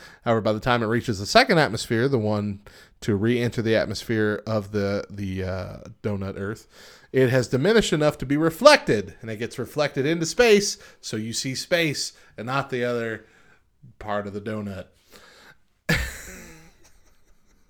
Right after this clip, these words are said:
When asked how we have night and day,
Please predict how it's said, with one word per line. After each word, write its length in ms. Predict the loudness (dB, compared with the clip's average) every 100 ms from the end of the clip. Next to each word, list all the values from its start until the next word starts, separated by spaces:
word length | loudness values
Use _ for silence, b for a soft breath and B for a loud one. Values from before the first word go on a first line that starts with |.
| _ _ _ _ -14 B B -6 -2
When 200 | 0 2
asked 480 | 4 6 4 2 0
how 260 | 6 8
we 120 | 8
have 240 | 6 4 4
night 240 | 2 2
and 120 | 2 6
day, 480 | 10 12 10 6